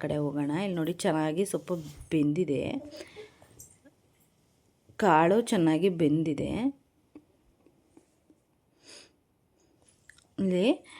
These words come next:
ಇದು ಆಪ್ಷನಲ್ಲು, ನಿಮಗೆ ಬೇಕಾದರೆ ಹಾಕೋಬೋದು, ಇಲ್ಲಾಂದರೆ ಬೇಡ. ಮೆಣಸಿನ ಕಾಳುಗಳು ನಾನು ಅರ್ಧ ಸ್ಪೂನ್ ಹಾಕ್ಕೊಂಡಿದ್ದೀನಿ, ಇದು ಹಾಕ್ಲೇಬೇಕು. ಜೀರಿಗೆ ಅರ್ಧ ಸ್ಪೂನು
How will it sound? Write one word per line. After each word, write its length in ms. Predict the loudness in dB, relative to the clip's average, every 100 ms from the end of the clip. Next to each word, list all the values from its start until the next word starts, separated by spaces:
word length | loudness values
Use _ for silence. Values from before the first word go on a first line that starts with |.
| -20 _ -20 _ _ _ _ 0
ಇದು 140 | 4 4 4 4 4
ಆಪ್ಷನಲ್ಲು, 800 | 0 -2 0 2 0 0 -2 -2 -2 -2 -2
ನಿಮಗೆ 200 | -2 2
ಬೇಕಾದರೆ 420 | 4 4 2 2 4
ಹಾಕೋಬೋದು, 440 | 2 2 2 4 4
ಇಲ್ಲಾಂದರೆ 380 | 2 2 0 -2 0
ಬೇಡ. 240 | -2 -2 -4 -4 -2 -4 -8 -20 -16 -4 0
ಮೆಣಸಿನ 460 | 0 0 -2 -4 0
ಕಾಳುಗಳು 460 | 0 0 -2 0 0 0
ನಾನು 140 | -2
ಅರ್ಧ 240 | -2 -2 0 0
ಸ್ಪೂನ್ 260 | -2 -4 -2
ಹಾಕ್ಕೊಂಡಿದ್ದೀನಿ, 640 | -2 -2 -4 -4 -2 -2 0 -2 -4 -12 -20 -16 -6 -4
ಇದು 160 | 2 2
ಹಾಕ್ಲೇಬೇಕು. 680 | 2 0 2 0 2 -2 0 -2 -2
ಜೀರಿಗೆ 480 | -2 0 0 0 2 2
ಅರ್ಧ 200 | -2 -4 -4 -6
ಸ್ಪೂನು 400 | -8 -6 -4